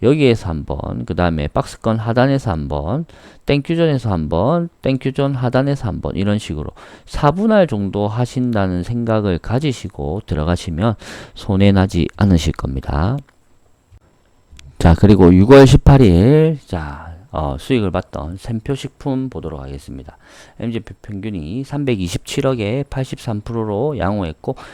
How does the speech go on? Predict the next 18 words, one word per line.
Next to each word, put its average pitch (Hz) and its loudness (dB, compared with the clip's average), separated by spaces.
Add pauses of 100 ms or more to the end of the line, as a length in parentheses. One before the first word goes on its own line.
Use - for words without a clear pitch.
시가 - -2
매매가 92 -4
가능했습니다. 78 -6
자, - -14 (680)
저점에서 117 -4
고점, 110 -4 (480)
어, 78 2
주가를 101 -4
올렸고, 101 -4
자, 87 -10 (100)
떨어지면서 110 -4
엠지표는 123 -6
그대로, 110 -4 (440)
어, - -10
유지하면서 113 -8
시가까지 98 -12
떨어졌습니다. 73 -12
시가에서 85 -12